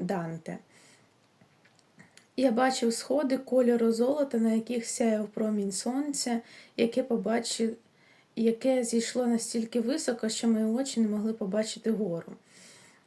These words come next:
Він бачить карти Таро як сходи, що ведуть до створення, народження вгору до кінцевої реалізації.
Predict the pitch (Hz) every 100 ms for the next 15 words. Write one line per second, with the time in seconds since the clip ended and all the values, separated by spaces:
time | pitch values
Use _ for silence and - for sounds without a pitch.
0 | - 262 285 247 247 233 226 233 226 -
1 | 233 226 220 320 381 285 240 - - 262
2 | 240 233 - 220 214 226 214 208 - 220
3 | 233 285 285 240 220 202 190 220 202 196
4 | 208 202 196 220 254 240 208 - 208 196
5 | 226 226 220 196 202 208 208 185 160 -
6 | -